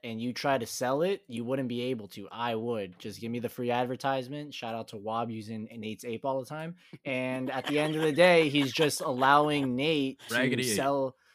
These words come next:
Speaker 1: He's just, uh, marketing for him. So I, to each his own, baby. Do it for me.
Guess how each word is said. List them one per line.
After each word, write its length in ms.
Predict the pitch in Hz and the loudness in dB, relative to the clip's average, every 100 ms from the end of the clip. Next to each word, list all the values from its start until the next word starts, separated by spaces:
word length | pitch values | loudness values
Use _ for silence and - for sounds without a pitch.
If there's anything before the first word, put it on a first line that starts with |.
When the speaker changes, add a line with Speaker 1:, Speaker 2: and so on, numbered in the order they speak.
| _ _ | _ _
Speaker 1:
He's 320 | 139 135 117 113 | -2 -2 -2 -4
just, 300 | 139 - 139 | -4 -4 -4
uh, 120 | 117 113 | -6 -8
marketing 640 | 117 117 123 156 151 160 151 | -10 -2 2 2 0 -4 -4
for 240 | 165 202 | -6 -6
him. 240 | 110 95 | -6 -10
So 220 | 90 113 107 | -8 -6 -6
I, 240 | 95 98 - - - | -8 -14 -18 -18 -6
to 120 | 131 | 0
each 180 | 147 143 | 0 0
his 160 | 151 | -4
own, 180 | 151 107 | -4 -4
baby. 260 | 104 107 104 | -6 -6 -6
Do 160 | 131 135 | -4 -6
it 60 | |
for 200 | 143 127 | -6 -8
me. 180 | 104 98 | -10 -16